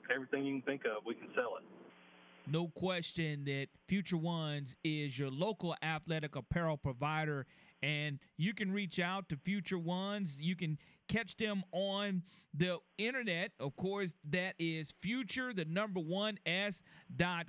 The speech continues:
Speaker 2: com, or you can go to sales at future ones dot com, sales at future, the number one S dot com. That number again,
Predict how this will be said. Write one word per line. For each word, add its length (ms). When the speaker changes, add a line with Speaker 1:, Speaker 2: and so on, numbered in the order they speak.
Speaker 2:
com, 600
or 140
you 160
can 200
go 420
to 160
sales 920
at 240
future 400
ones 720
dot 340
com, 480
sales 680
at 240
future, 360
the 100
number 300
one 340
S 340
dot 280
com. 480
That 220
number 340
again, 440